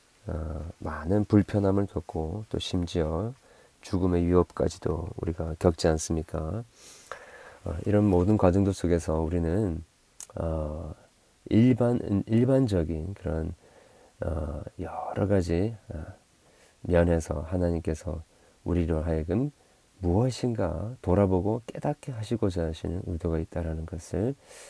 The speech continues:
우리는 잘 알고 있습니다. 그래서 우리는, 어, 이러한 상황 속에서 하나님의 이런, 어, 상황 주신 그 뜻이 무엇일까를, 어,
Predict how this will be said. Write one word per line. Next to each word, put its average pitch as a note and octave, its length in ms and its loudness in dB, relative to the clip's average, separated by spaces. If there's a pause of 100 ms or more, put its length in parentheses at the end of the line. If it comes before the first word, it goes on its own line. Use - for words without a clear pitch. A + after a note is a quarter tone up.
(140)
우리는 E2+ 160 -8
잘 E2+ 240 -8
알고 D#2+ 320 -2
있습니다. D#2+ 760 -8 (1000)
그래서 G2+ 260 4
우리는, F#2 540 2 (120)
어, E2+ 140 -6
이러한 E2 280 0
상황 E2 260 0
속에서 D#2 640 -4 (460)
하나님의 C#3+ 880 0 (640)
이런, A2 520 2
어, F#2 140 2 (200)
상황 G2 320 2
주신 F#2 580 -2
그 D#2+ 320 -4
뜻이 F2+ 260 -4
무엇일까를, D#2+ 1700 -4 (640)
어, - 160 -12